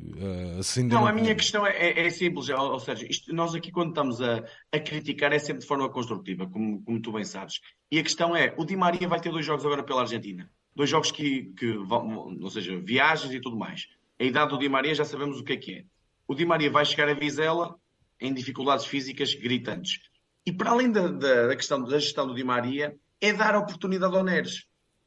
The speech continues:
Speaker 2: Eu, o que me pareceu aqui foi, ele acabou por dar a oportunidade ao Neres, mas o Di Maria não saiu. É uma, é, perde-se uma oportunidade de gerir um jogador e que depois mais à frente tu dizes assim, "Ah, pá, ele está muito desgastado." Claro, tiveste a oportunidade em Barcelos aos sessenta minutos de o tirar.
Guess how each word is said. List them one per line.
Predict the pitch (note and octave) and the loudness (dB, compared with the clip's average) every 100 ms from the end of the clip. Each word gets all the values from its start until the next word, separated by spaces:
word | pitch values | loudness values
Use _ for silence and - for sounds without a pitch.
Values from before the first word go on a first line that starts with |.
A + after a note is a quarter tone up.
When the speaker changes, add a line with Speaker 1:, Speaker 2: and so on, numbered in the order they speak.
| _ _ _ - | _ _ _ -10
Speaker 2:
Eu, | F#3+ | -8
o | F#3 F3 | -6 -8
que | G3+ | -8
me | F#3+ | -4
pareceu | A3 G#3 A3 G#3 | -2 0 0 0
aqui | G3 - G3 | 0 -2 -2
foi, | F#3 C#3 - - _ _ _ - | 2 2 2 -6 _ _ _ -2
ele | E3 F#3+ F3+ - | 4 4 4 0
acabou | E3 D#3+ | -2 -2
por | C#3+ | 2
dar | C#3+ | 6
a | C#3 | 6
oportunidade | - C3+ C3 B2+ B2+ | 2 -4 0 2 2
ao | |
Neres, | C#3 D#3+ E3+ | 0 -2 -4
mas | G3 F#3+ | -4 -4
o | F#3+ | -4
Di | G3 | 0
Maria | G3 G3 G3 | 0 0 0
não | F#3+ | -2
saiu. | - F#3 F#3+ F3 B2 - _ _ - | -2 -2 0 0 0 -8 _ _ -6
É | F#3 F#3+ | -4 -2
uma, | F#3 - | -4 -6
é, | - F#2 | -8 -8
perde-se | - - A3 - | -4 0 0 2
uma | G#3 | 0
oportunidade | F#3+ - F#3 F#3 F#3+ - | 0 0 2 4 2 0
de | |
gerir | F#3 F#3 F#3 | -2 2 2
um | F3+ | 2
jogador | D3+ E3+ E3+ F3 B2+ - | 0 -2 0 2 2 -2
e | |
que | D3 | -12
depois | - G#3+ | -8 -6
mais | G3+ G#3+ F#3+ | -2 0 2
à | F#3 | 0
frente | F#3 G#3 - | 0 -6 -6
tu | - | -8
dizes | F3 D3+ | -6 -6
assim, | D#3+ D3+ | -8 -6
"Ah, | E3+ | -6
pá, | F3+ E3+ | -4 -4
ele | E3+ | 0
está | F#3 F3+ | 2 4
muito | F#3 F#3 E3+ | 2 0 -4
desgastado." | - E3 D3 C3 A2+ | -2 -2 0 0 0
Claro, | - A3 G3 D#3+ - - _ _ - | 2 2 2 0 -10 -18 _ _ -4
tiveste | E3 G#3 | 0 2
a | A3 | 2
oportunidade | - - F#3+ F#3+ G#3 | 0 -4 -2 0 0
em | |
Barcelos | F#3 F3+ - G3 F#3 | 0 -2 -2 -4 -2
aos | F#3+ F3 | -2 -4
sessenta | - G3 F3+ | -4 -4 -4
minutos | F3 F3 F#3+ F#3 | -2 -2 -2 -4
de | |
o | F3+ | -4
tirar. | E3+ A#2 A2 | -2 -2 -2